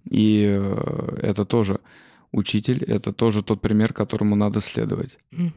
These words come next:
Speaker 1: Ответил на твой вопрос?
Speaker 2: Я думаю, да. А, э, смотрю, а, почему, да, почему я именно в связке задаю этот вопрос. Мне самой стало интересно, почему я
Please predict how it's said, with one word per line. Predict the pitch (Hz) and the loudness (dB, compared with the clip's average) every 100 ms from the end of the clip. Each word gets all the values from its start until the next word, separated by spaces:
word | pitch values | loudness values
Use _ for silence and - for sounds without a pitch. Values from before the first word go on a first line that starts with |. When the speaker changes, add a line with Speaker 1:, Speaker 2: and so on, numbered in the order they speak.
| - | -4
Speaker 1:
Ответил | 110 110 131 131 | 0 2 2 2
на | 113 | 2
твой | 101 101 | 2 0
вопрос? | 98 - 98 - | 0 0 -2 -2
Speaker 2:
Я | 170 196 | -2 0
думаю, | 190 190 190 | 0 -2 -2
да. | 196 214 262 247 | -2 -2 -2 -2
А, | 185 185 180 175 165 - - - | -2 -2 -2 -4 -6 -10 -20 -8
э, | 180 175 170 | -2 0 0
смотрю, | - 175 180 190 208 190 - - - - - _ - | 0 0 2 4 4 4 0 -16 -20 -20 -20 _ -2
а, | 180 165 _ | 2 0 _
почему, | 196 - 208 208 | 0 4 6 6
да, | 180 | 6
почему | 202 214 196 | 2 2 6
я | 190 185 | 6 8
именно | 180 180 | 6 6
в | |
связке | - - 202 175 - 160 | 4 2 4 2 0 0
задаю | 156 156 156 156 | 2 2 4 2
этот | 151 - | 0 -4
вопрос. | 156 165 147 - | -2 0 -2 0
Мне | 147 | 0
самой | - 170 170 | 2 4 6
стало | 160 - 151 | 4 2 2
интересно, | 151 151 185 175 - | 2 2 0 0 -2
почему | 143 147 - 151 | -6 -4 2 4
я | 147 | 4